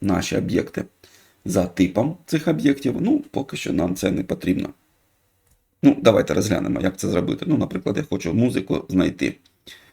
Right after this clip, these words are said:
дуже швидко. І тому, е, торкнуся оцього ось об'єкту музика.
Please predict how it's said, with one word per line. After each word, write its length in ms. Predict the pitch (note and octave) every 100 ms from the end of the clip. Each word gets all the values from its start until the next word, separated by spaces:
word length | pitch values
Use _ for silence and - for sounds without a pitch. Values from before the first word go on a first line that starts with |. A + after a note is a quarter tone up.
| -
дуже 260 | F2 C#2+ D#2
швидко. 480 | - C2+ - - - - _ -
І 160 | E2+
тому, 480 | - F2+ F2 E2 - _ _ -
е, 220 | D#2+ A#1
торкнуся 560 | - F#2+ - F#2+ - -
оцього 400 | - - F#2+ -
ось 160 | -
об'єкту 500 | - - - - - -
музика. 480 | F#2 - - -